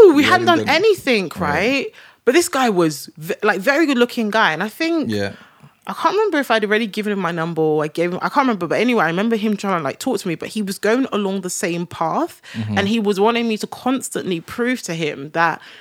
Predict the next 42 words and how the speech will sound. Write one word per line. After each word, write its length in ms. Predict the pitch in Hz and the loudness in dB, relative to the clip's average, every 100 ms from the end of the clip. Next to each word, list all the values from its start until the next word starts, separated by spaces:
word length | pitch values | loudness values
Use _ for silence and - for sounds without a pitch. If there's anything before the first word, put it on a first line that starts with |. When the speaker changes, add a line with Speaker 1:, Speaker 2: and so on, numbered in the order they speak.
| - - | -20 -2
Speaker 1:
I 120 | 185 | 0
was 180 | 190 180 | 2 0
interested 580 | 180 214 208 180 - 160 | 0 0 -2 -8 -6 -4
and 120 | 160 | -2
I 80 | 156 | -2
really 300 | 175 185 170 | 0 -2 0
liked 320 | 175 190 - - | 0 0 -2 -6
him. 60 | 151 | -4
And 80 | 156 | -4
I 40 | |
had 240 | 202 185 - | -2 -4 -6
to 60 | |
show 240 | - - 170 | -4 -2 0
it 140 | - | -2
in, 260 | 170 165 165 - - - | -4 -4 -8 -14 -20 -6
in 340 | 190 170 165 - 185 | -4 -2 -4 -6 -4
a 60 | |
way 340 | 170 175 170 175 | -2 0 0 0
that 320 | 170 156 - - - | 0 -2 -4 -16 -6
was 280 | 165 147 - _ _ _ - 208 | -4 -4 -10 _ _ _ 0 4
all 180 | 202 190 | 6 4
about, 260 | 165 147 - 208 165 | 0 -6 -8 -10 -4
you 80 | |
know, 60 | 156 139 | -4 -2
giving 180 | 196 175 | -2 0
attention 500 | 170 202 160 - 170 151 | -2 -2 -4 -4 -2 -4
and 80 | 143 208 | -2 0
answering 260 | 185 220 165 | 2 2 0
Speaker 2:
Yeah. 100 | 180 | 0
Speaker 1:
every 160 | 175 180 170 | 0 0 0
message 300 | - 175 156 156 | -2 -2 -2 -2
within 440 | 151 165 160 151 143 226 | 0 0 0 -4 -2 0
ten 140 | 190 | 0
seconds 360 | 185 170 170 160 | -4 -8 -6 -6
of 80 | 151 | -4
him 340 | 165 160 151 170 | -6 -6 -10 -12
reply-, 320 | 160 170 170 160 | -8 -4 -4 -4
like, 100 | 143 - 180 | -6 -6 -6
messaging 360 | 180 185 160 151 156 | -4 -4 -4 -6 -6
me. 60 | 151 - 117 | -8 -6 -4
Speaker 2:
Yeah. 100 | 113 - - _ _ _ _ | -4 -6 -20 _ _ _ _
Speaker 1:
So, 220 | - | -2